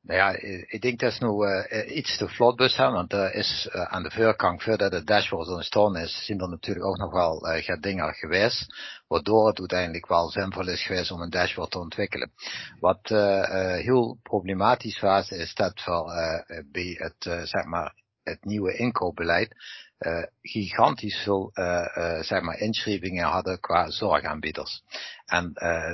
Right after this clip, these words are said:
de, de filosofie was in, eh, het gebeuren van de gemeente Bezel was dat we, eh, probeerden, eh, de grote zorg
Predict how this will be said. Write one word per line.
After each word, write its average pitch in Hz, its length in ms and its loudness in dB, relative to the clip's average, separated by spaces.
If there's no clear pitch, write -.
de, 90 180 -8
de 92 140 -6
filosofie 104 800 -2
was 120 320 6
in, 92 360 -8
eh, 87 320 -2
het - 160 -8
gebeuren 90 600 -2
van 85 220 -2
de 82 80 -4
gemeente 87 360 -4
Bezel 107 300 -2
was 101 260 4
dat 87 180 0
we, 82 220 0
eh, 82 260 0
probeerden, 92 760 2
eh, 82 360 -4
de 82 480 -8
grote 120 460 0
zorg 87 440 -2